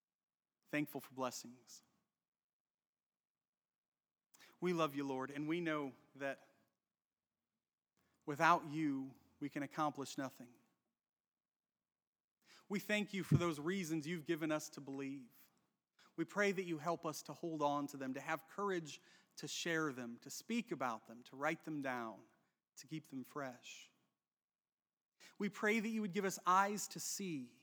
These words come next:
the way that you're at work around us. We pray that you'd give us ears to hear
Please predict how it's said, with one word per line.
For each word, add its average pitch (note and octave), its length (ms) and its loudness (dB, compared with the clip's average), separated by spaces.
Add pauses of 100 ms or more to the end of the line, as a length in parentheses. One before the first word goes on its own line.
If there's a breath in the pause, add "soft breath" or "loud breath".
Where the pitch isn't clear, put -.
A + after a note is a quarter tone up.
(960)
the D#3+ 60 -2
way E3+ 220 4
that E3+ 160 0
you're D#3 160 0
at D3 80 -4
work C#3+ 280 -2
around B2+ 380 -4 (140)
us. - 280 -14 (1800 loud breath)
We D#3 60 -14
pray F#3+ 200 6
that F#3 80 0
you'd F#3 160 -8
give F3 100 2
us - 220 -2
ears G3+ 360 0
to E3+ 100 -4
hear D#3+ 420 2